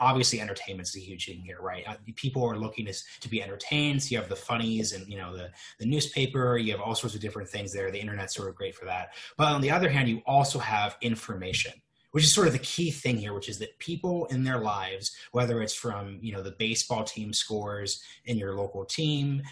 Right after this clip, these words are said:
to the stock ticker, to something in the Wall Street Journal, you need information. So that entire history of the twentieth century to the early twenty-first that you just gave, the thing that was missing here is that there is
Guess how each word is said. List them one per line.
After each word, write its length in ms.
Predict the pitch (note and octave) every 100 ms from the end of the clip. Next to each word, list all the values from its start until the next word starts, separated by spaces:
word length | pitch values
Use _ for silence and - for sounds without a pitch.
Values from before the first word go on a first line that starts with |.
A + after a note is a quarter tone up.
| -
to 140 | -
the 100 | A2
stock 420 | G2 - A2 A2+ -
ticker, 600 | A#2+ A2 A2 G#2 G2+ - -
to 500 | - A#2+ G#2+ G2+ G2
something 320 | - A2+ A2+
in 80 | G#2+
the 80 | G2+
Wall 160 | G2+ F#2+
Street 180 | G2+
Journal, 320 | G2 A2+ G2+ F#2+
you 140 | C3
need 300 | B2+ A#2+ A2+
information. 600 | G#2 - G2 G2 G2+ G2
So 140 | F#2 G2
that 160 | A2 A2+
entire 320 | - D3+ C#3
history 360 | A2 - B2+
of 60 | G#2+
the 80 | F#2+
twentieth 380 | - G#2+ G2+ -
century 560 | G#2+ G#2 A#2+ A2+ A#2+ - - - -
to 100 | A2+
the 120 | A#2+
early 260 | A#2+ A#2
twenty-first 500 | A2 A2+ G2 - G#2+
that 60 | -
you 60 | G#2+
just 200 | G2+ -
gave, 340 | A#2+ A2+ G2+ - -
the 80 | B2+
thing 360 | B2 - E3 E3
that 120 | B2+
was 180 | A2+ G2+
missing 360 | G#2+ - A#2
here 260 | G2 G2+ F#2+
is 120 | F#2
that 140 | G2
there 200 | A2 G#2
is 140 | G2+